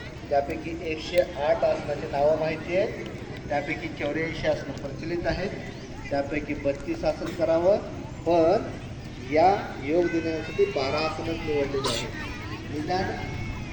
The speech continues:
बारा आसनं नक्की करावं. जाताना तुम्हाला पेपर दिला मिळेल प्रत्येकाला, त्यात उल्लेख आहे.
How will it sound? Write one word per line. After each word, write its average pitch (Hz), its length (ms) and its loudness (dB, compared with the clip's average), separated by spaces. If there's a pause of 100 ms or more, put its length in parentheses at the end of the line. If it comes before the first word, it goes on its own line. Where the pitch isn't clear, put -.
बारा 143 260 0
आसनं - 380 -2 (440)
नक्की - 220 -2
करावं. - 680 0
जाताना 131 300 -2
तुम्हाला 147 260 0
पेपर 147 360 0
दिला 143 240 2
मिळेल 139 400 2 (100)
प्रत्येकाला, 143 460 -2 (560)
त्यात 135 240 -2
उल्लेख 143 260 0
आहे. 120 140 -2